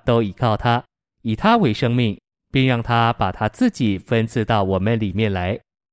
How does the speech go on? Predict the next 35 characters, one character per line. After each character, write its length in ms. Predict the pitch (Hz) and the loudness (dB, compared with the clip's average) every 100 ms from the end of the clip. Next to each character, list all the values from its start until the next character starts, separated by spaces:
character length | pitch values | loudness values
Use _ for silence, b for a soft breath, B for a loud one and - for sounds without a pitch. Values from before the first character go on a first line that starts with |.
| _ _ _ _ _ | _ _ _ _ _
第 100 | - | -2
六 160 | 123 113 | 2 2
重 200 | 107 107 | 0 0
点， 260 | 107 101 - _ _ _ _ _ | 0 -2 -6 _ _ _ _ _
这 160 | 139 | 0
样 280 | 123 120 107 - _ _ - | 2 2 0 -6 _ _ -4
我 100 | 110 | -2
们 140 | 120 | 0
在 200 | 139 120 | 2 0
属 220 | - 110 | 0 0
灵 200 | 104 107 | 0 0
上 320 | 120 220 139 | 0 2 0
就 180 | 117 143 | 0 -2
很 220 | 113 104 | -2 -4
平 280 | 92 - 104 | -6 -2 -2
常， 320 | - 95 95 - _ _ _ _ _ | 0 -2 -2 -4 _ _ _ _ _
我 100 | 120 | 0
们 140 | 170 | 2
的 80 | 233 | 2
属 220 | - 113 | 2 0
灵 320 | 104 104 113 131 | 2 0 0 0
就 160 | 135 | 0
会 140 | 117 117 | 0 -2
是 160 | - 110 | -2 -2
经 260 | - 151 | 0 -2
常 360 | - 101 98 135 | 0 0 0 -2
而 160 | 117 113 | -2 -2
平 220 | 117 107 | 0 -4
常， 300 | - 90 95 - _ _ | -2 -2 -2 -6 _ _
没 160 | - 185 | 0 2
有 100 | 208 | 2
什 180 | - 110 | 0 0
么 140 | 120 | 0
奇 220 | 95 - | -2 -8
特。 280 | 92 123 113 | -6 -4 -4